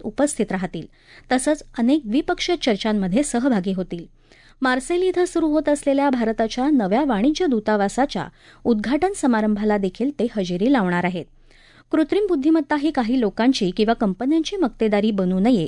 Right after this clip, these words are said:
याची भारताला चिंता आहे, असं भारताचे फ्रान्समधले राजदूत संजीव कुमार सिंगला म्हणाले. कृत्रिम बुद्धिमत्ता सुरक्षित,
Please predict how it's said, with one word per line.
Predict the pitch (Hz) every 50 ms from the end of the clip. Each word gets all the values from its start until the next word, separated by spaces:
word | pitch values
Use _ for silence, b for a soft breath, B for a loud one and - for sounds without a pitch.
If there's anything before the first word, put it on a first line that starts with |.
| - -
याची | 208 196 190 - 247 247
भारताला | 196 175 180 196 208 - 214 208 208 208
चिंता | 214 - 175 170 165 - 214
आहे, | 226 202 240 339 - B B B B B B
असं | 240 254 - 370 311
भारताचे | 294 269 - 330 359 370 339 330 - 349 349
फ्रान्समधले | - - 247 220 233 - - 240 220 220 226 247 233
राजदूत | 196 170 175 202 240 254 175 - - - -
संजीव | - - 233 208 214 214 247 254
कुमार | 240 - 226 220 220 240
सिंगला | 262 - - 226 208 208 214 233 302
म्हणाले. | 269 185 185 180 170 160 160 151 - - - _ b b b b b b b b b b b -
कृत्रिम | 302 302 294 311 302 392 415
बुद्धिमत्ता | 359 311 254 277 285 285 285 - - 269 277
सुरक्षित, | 277 - - 196 208 220 220 - - 294